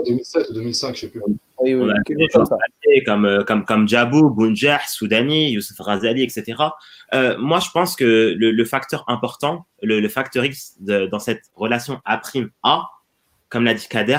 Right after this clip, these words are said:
Speaker 3: en fait, c'est Bouguera Belmadi. Parce que c'est, c'est, c'est, les, les deux, c'est comme des Twix, ils, ils se connaissent parfaitement. Euh, j'ai, j'ai
Speaker 2: Ouais,
Speaker 3: pu
Speaker 2: c'est
Speaker 3: voir
Speaker 2: pas cette expression, mais elle est géniale.
Speaker 1: C'est Twix. <laughs>
Speaker 3: J'ai, j'ai pu voir leur relation au Qatar. Je vivais à Doha, euh,
Speaker 2: Ouais.
Speaker 3: lorsque les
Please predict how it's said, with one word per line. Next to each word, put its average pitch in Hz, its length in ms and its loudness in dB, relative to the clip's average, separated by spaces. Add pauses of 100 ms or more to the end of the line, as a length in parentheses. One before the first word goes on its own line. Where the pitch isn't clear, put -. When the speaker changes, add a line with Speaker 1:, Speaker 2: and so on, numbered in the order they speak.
(160)
Speaker 3:
en 107 80 -12
fait, 139 160 -10
c'est - 100 -12
Bouguera 107 400 -2
Belmadi. 98 540 -2 (320)
Parce - 100 -20
que 110 80 -4
c'est, 104 180 -2
c'est, 101 380 0
c'est, - 260 -6 (220)
les, 107 480 4
les 107 140 4
deux, 123 120 2
c'est - 160 -2
comme 120 160 2
des 104 140 0
Twix, - 500 -4
ils, 98 440 -2
ils - 40 -8
se - 140 -8
connaissent 107 320 -2
parfaitement. 113 640 -4 (300)
Euh, 98 240 2
j'ai, 202 180 0
j'ai 185 120 0
Speaker 2:
Ouais, 190 60 6
Speaker 3:
pu - 60 2
Speaker 2:
c'est 208 60 2
Speaker 3:
voir - 160 4
Speaker 2:
pas 214 60 -2
cette 196 100 2
expression, 208 400 4
mais 196 80 8
elle 180 60 6
est 180 120 4
géniale. 185 480 6 (1120)
Speaker 1:
C'est - 120 4
Twix. 202 320 2 (200)
<laughs> 165 1300 2
Speaker 3:
J'ai, 156 160 0
j'ai 135 140 0
pu 170 100 0
voir 185 220 6
leur 151 160 4
relation 139 420 0
au 127 80 -2
Qatar. 127 400 0
Je 101 80 -12
vivais 113 180 -4
à 123 100 2
Doha, 110 420 0 (300)
euh, 110 60 0
Speaker 2:
Ouais. 107 60 4
Speaker 3:
lorsque 123 220 0
les 110 100 0